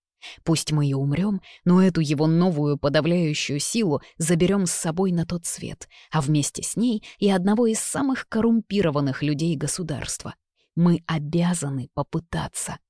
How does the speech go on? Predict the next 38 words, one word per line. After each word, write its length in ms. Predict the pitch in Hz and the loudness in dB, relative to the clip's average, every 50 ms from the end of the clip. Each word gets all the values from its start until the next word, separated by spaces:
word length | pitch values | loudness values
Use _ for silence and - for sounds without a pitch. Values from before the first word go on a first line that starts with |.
| _ _ _ _ _ _ _ _ _ _ _ _ _ _ _ - | _ _ _ _ _ _ _ _ _ _ _ _ _ _ _ 0
«И 140 | 175 175 | 0 0
как 300 | 165 - 185 190 196 190 | 0 0 0 0 0 0
же?» — 220 | 190 170 185 180 - _ _ _ _ _ | -2 -4 -4 -4 -6 _ _ _ _ _
недоумевала 720 | - 185 185 175 165 175 175 180 175 175 165 165 165 160 160 | 2 2 4 4 4 4 4 4 4 2 2 0 0 0 -2
Линчун. 600 | 156 156 156 156 165 - - - 131 156 175 - _ _ _ _ - - - - | -2 -2 -4 -4 -4 -6 -6 -6 -6 -8 -8 -12 _ _ _ _ -20 -12 -6 -4
«Будь 220 | 190 226 247 - | -2 -2 -2 -2
всё 220 | - - - 226 208 | -4 -4 -6 -6 -6
так 220 | - 214 - - | -6 -8 -10 -10
просто, 460 | - - 262 277 269 - - - - - - - - - | -8 -6 -4 -4 -4 -4 -6 -8 -8 -8 -10 -12 -4 2
они 200 | 226 240 254 247 | 4 4 4 4
бы 100 | 220 247 | 2 0
с 40 | |
самого 380 | - - - 285 277 269 214 226 | -2 -2 0 0 0 2 2 2
начала 440 | 233 226 214 - - 247 254 254 233 | 2 0 0 -2 -4 -4 -4 -4 -4
так 180 | - 254 - - | -6 -6 -4 -4
и 60 | 240 | -2
поступили 640 | - - 220 - - - 185 165 - 175 196 185 175 | -2 -2 -4 -4 -4 -4 -6 -4 -2 -2 0 0 0
бы 160 | 165 139 - - - - _ | 0 -2 -6 -8 -12 -10 _
и 120 | - 208 | 2 6
ни 200 | 226 233 247 269 | 6 8 8 6
за 180 | 277 233 247 240 | 6 4 2 0
что 260 | - - - - 226 | 0 -2 -2 0 2
не 140 | 214 185 165 | 2 2 2
потеряли 520 | 143 160 147 - 170 165 180 180 170 160 | 0 -2 -2 -2 -2 0 2 2 2 2
бы 140 | 156 143 156 | 2 2 2
ни 140 | 156 156 170 | 4 4 4
Жуаня 380 | 165 175 170 180 202 208 160 147 | 4 4 2 2 2 2 0 -2
седьмого, 640 | - - - 139 143 151 160 165 180 175 175 170 - - _ - | -2 -4 -4 -2 0 0 2 2 2 0 -2 -4 -6 -8 _ 2
ни 160 | 175 170 165 | 4 4 4
Дутянь, 600 | 143 147 131 - - - 170 175 175 175 170 - _ _ _ _ | 2 0 -4 -4 -4 -2 0 0 0 -2 -4 -6 _ _ _ _
ни 140 | - 156 151 | -2 -2 -2
Чао 400 | 147 - - 175 156 151 147 135 | -2 -2 -2 -2 -2 -4 -6 -6
Гай. 360 | 147 - 170 170 170 - - _ _ _ _ _ _ _ _ _ _ _ - - - _ | -6 -6 -6 -6 -6 -8 -10 _ _ _ _ _ _ _ _ _ _ _ -20 -20 -8 _
Ты 100 | - 185 | 2 4
и 100 | 175 175 | 4 4
без 220 | 160 151 170 170 | 4 2 0 2
меня 320 | 170 175 175 185 190 180 160 | 2 2 2 2 2 2 0
знаешь, 540 | 131 143 151 160 165 - 147 - - - | 0 -2 -2 -2 -4 -4 -4 -4 -6 -6